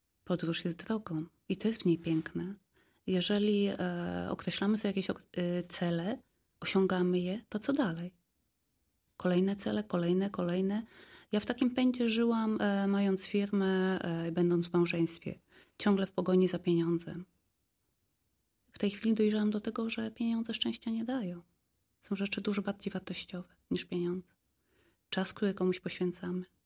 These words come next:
Miłość, radość, szczęście, uśmiech codzienny. Jest dużo cenniejszy.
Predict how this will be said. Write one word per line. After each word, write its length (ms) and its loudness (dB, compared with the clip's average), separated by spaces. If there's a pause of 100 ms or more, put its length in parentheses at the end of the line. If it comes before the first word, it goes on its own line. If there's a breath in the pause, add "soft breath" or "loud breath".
(540)
Miłość, 600 -2 (500)
radość, 720 -4
szczęście, 600 -2 (340 soft breath)
uśmiech 340 2
codzienny. 500 -4 (1500)
Jest 160 -4
dużo 200 0
cenniejszy. 720 -2